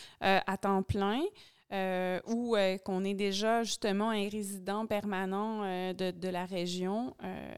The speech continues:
avec des besoins, euh, en termes de, de, de pauvreté, d'exclusion sociale. Donc, euh, on a la crise du logement, euh, qui est là.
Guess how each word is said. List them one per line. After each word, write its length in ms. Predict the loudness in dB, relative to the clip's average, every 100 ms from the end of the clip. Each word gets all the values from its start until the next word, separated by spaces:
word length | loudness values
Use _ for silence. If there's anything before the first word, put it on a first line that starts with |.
| -6
avec 400 | -4 -2 -2 -2
des 160 | -4
besoins, 720 | 0 0 0 0 0 0 0 -4 -8 -8
euh, 140 | -6
en 120 | -4 -4
termes 460 | -4 -2 -2 -4
de, 180 | -6 -8 -8
de, 160 | -10 -6
de 140 | -2 -2
pauvreté, 960 | 0 -2 0 0 -2 -4 -6 -6 -4
d'exclusion 800 | -2 -2 -2 -6 -8 -10 -4 -2
sociale. 720 | -2 -4 -4 -4 -2 0 0 -4 -10 -18 -18 -8 0
Donc, 280 | 0 0
euh, 380 | 2 4 4 2 -2 -18 _
on 180 | 0 2
a 80 | 4
la 160 | 2 0
crise 320 | -2 -2 0
du 100 | 2
logement, 580 | 2 2 2 0 0 -4 _ -6
euh, 140 | -6
qui 220 | -4 -4
est 40 | 0
là. 300 | 2 0